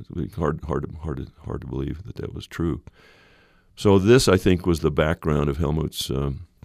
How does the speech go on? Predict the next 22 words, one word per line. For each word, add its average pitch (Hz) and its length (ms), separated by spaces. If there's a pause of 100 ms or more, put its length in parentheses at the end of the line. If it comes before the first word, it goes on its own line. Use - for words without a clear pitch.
(440)
ability. 76 480 (340)
Plus, 127 200
he 95 100
had 95 180
the, 71 80 (140)
uh, 58 240
he 76 100
had 78 120
learned 87 260
shorthand, - 560 (800)
so - 100
he - 0
was 92 140
able 101 120
to 76 60
take 101 240
down 90 320
s-, - 220
notes 92 260
from 73 160
these 67 220
broadcasts. 65 760